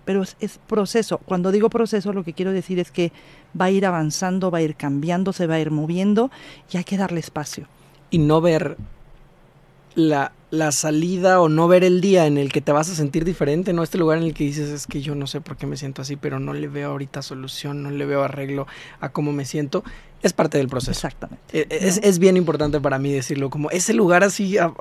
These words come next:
Speaker 2: donde se acerca hasta la desesperanza, por ejemplo,
Speaker 1: Sí.
Speaker 2: es parte del proceso. Acompáñate de, de, de una red que te, que te sostenga bien,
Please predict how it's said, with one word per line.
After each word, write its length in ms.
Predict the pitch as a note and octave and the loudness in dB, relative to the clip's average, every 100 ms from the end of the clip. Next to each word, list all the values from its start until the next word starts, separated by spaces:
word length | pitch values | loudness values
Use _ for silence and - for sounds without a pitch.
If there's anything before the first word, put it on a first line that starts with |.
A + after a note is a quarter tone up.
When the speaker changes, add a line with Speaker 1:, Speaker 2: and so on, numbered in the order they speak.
| E3 | -6
Speaker 2:
donde 260 | E3 D#3 | 0 0
se 80 | D3+ | 0
acerca 420 | D3 E3 F3+ F3+ | -2 -2 0 0
hasta 220 | E3+ - | -2 -2
la 80 | C3+ | -4
desesperanza, 680 | A#2 C#3 C3 C3+ B2+ F#3+ A#3 | -4 -6 -4 -2 -2 -4 -6
por 160 | - F3+ | -6 -6
ejemplo, 360 | F3 F#3+ - | -6 -6 -6
Speaker 1:
Sí. 280 | - A3 A#3+ D#4 _ - | -2 -2 -2 -8 _ -14
Speaker 2:
es 100 | F#3+ | -6
parte 300 | A3+ A#3 F#3 | -4 -2 -2
del 100 | C#3+ | -2
proceso. 480 | E3 D3+ D#3+ D3+ - - - | -2 -2 -2 -2 -6 -12 -12
Acompáñate 580 | - D#3 D3 D#3+ F#3+ G3 | -10 -8 -6 -4 -2 0
de, 200 | F3 D#3 | 0 0
de, 180 | D3+ C#3+ | -2 -4
de 120 | D3+ | -2
una 140 | D#3 | -2
red 180 | E3 E3 | 0 -2
que 140 | - E3 | -2 -4
te, 260 | D#3+ D3+ - | 0 4 4
que 80 | - | 2
te 300 | - D3+ D3+ | 0 -2 -2
sostenga 480 | D#3 - D#3+ D#3 D3 | -6 -2 0 2 2
bien, 320 | D3 F#3+ | 2 0